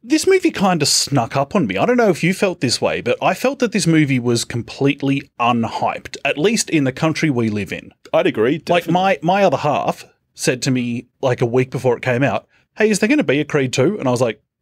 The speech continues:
Speaker 1: "It comes out next week."
Speaker 2: Yeah, I don't know about, I
Speaker 1: She
Speaker 2: mean,
Speaker 1: didn't even know it existed.
Speaker 2: I avoid trailers anyway, so I wouldn't have seen one online, but I don't remember seeing any trailers in cinemas, and, you know, we see one movie a week. <laughs> So, Creed two is directed by Stephen Caple Junior and written by Jewel Taylor and Sylvester Stallone.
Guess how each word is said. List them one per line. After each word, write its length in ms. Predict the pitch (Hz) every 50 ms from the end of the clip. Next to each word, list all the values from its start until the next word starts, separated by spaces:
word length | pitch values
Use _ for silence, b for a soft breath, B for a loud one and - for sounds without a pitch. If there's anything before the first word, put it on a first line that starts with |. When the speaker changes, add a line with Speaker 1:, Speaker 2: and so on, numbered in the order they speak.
| _
Speaker 1:
"It 160 | - 135 - _ _ -
comes 240 | - 147 143 131 113
out 140 | 127 123 123
next 200 | 131 143 - -
week." 360 | 117 123 131 104 - - - _ _ -
Speaker 2:
Yeah, 280 | 113 127 151 185 185 131 -
I 80 | 127 202
don't 80 | 311
know 60 | 370 339 302
about, 60 | 190 - -
I 100 | - 156
Speaker 1:
She 100 | 165 170
Speaker 2:
mean, 80 | 202 190
Speaker 1:
didn't 160 | 254 226 220
even 100 | 208 180
know 120 | 180 170 147
it 40 | 131
existed. 480 | 120 110 117 143 165 - - - - - _ _ -
Speaker 2:
I 140 | - 165 208
avoid 340 | 226 156 123 151 147 131 110
trailers 440 | - - 135 123 117 107 104 92 - - -
anyway, 640 | 107 120 143 175 151 104 71 58 52 50 - 139
so 160 | 123 - 139
I 40 | 131
wouldn't 240 | 143 147 143 127 123
have 80 | 117
seen 180 | - - 131 120
one 100 | 113 104
online, 320 | 98 95 101 123 131 113
but 100 | 104 110
I 80 | 113 139
don't 160 | 208 269 262
remember 240 | 196 196 196 185 165
seeing 280 | 143 - 175 175 185 175
any 120 | 151 135
trailers 480 | 131 - 139 127 160 160 135 113 101 120
in 80 | 110
cinemas, 640 | 107 - - 131 135 120 82 62 - 131 - - -
and, 260 | 123 135 123 117 - -
you 100 | - 202
know, 160 | 214 - 143
we 160 | 175 165 233
see 240 | 226 - - 214 240
one 180 | 175 156 170 180
movie 280 | 160 156 185 127 123
a 40 | 101
week. 400 | - 147 202 160 90 113 - - -
<laughs> 280 | 180 - - - _ _ _ _ _ _ _ _ _ _ _ -
So, 380 | - - 262 208 135 113 98 92
Creed 380 | - - - 185 190 165 127 -
two 340 | - 214 202 180 135 113 90
is 160 | 90 120 113
directed 380 | - - 143 139 131 - 131 -
by 140 | 120 113
Stephen 420 | 107 - - - 165 165 139 131 113
Caple 320 | - 127 110 104 - 101
Junior 320 | 98 - 135 147 165 175 170
and 180 | - 117 110
written 200 | 117 131 110 123
by 240 | 110 120 117 107 104
Jewel 340 | 101 98 120 131 131 123 113
Taylor 420 | - - 127 123 123 120 120 117 -
and 200 | - 104 98 95
Sylvester 440 | - - 107 95 101 92 - - 90
Stallone. 540 | - - 95 104 135 160 185 196 196 202